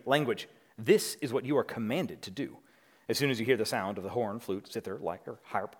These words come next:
pipe, and all kinds of music, you must fall down and worship the image of the gold that King Nebuchadnezzar has set up. Whoever does not fall down and worship will immediately be thrown into the blazing furnace. Therefore, as soon as you hear the sound of the horn, flute, zither, lyre, harp, and all kinds of music,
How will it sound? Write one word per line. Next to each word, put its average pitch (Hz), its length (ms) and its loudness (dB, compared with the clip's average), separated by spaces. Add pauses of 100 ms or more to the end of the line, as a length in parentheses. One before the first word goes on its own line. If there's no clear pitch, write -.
pipe, 110 240 -4 (100)
and 92 120 -8
all 101 80 -2
kinds 98 240 -8
of 85 40 -12
music, 101 320 -8 (380)
you 120 100 0
must 151 180 2
fall 131 200 8
down 117 420 2 (280)
and 127 240 0
worship 131 340 6
the 135 160 0
image 107 260 2
of 110 120 0
the 123 80 -8
gold 117 400 6
that - 240 -4
King 123 240 -2
Nebuchadnezzar 135 500 -2
has 131 160 0
set 165 160 2
up. - 300 -4 (320)
Whoever 104 200 0
does 147 220 4
not 214 240 2
fall 110 240 4
down 113 320 2
and 107 140 -2
worship 139 340 0
will 120 140 0
immediately 120 520 -2
be 95 140 -10 (220)
thrown 135 260 0
into 82 140 -12
the 95 80 -8
blazing 95 320 -2
furnace. - 400 -10 (420)
Therefore, 101 460 -2 (260)
as 87 80 -8
soon 117 160 -2
as 101 60 -6
you 92 80 -10
hear 107 100 2
the 98 80 -2
sound 107 460 -4
of - 80 -4
the - 60 -8
horn, 117 260 -4
flute, - 320 -6
zither, 107 240 -6
lyre, 90 260 -2
harp, 110 320 0
and 156 80 -16
all 107 140 0
kinds 107 240 -2
of 90 80 -10
music, 160 320 -6